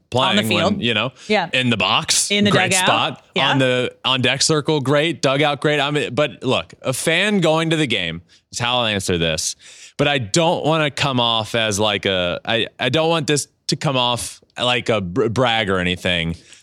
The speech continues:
Speaker 2: but the best spot is that first row right behind home plate.
Speaker 1: Yep.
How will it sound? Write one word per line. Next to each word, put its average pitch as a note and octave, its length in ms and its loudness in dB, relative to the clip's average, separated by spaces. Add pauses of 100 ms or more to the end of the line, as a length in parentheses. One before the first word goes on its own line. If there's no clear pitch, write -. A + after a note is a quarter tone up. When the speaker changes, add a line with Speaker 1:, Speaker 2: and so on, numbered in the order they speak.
Speaker 2:
but D3 160 0
the D3 100 2
best C#3+ 340 2
spot A2 340 0
is F2 200 -2
that G#2 220 -2
first - 500 0
row A2 480 2
right G#2 400 0
behind G#2+ 480 -2
home G2+ 260 0
plate. G2+ 360 0
Speaker 1:
Yep. A3+ 220 -2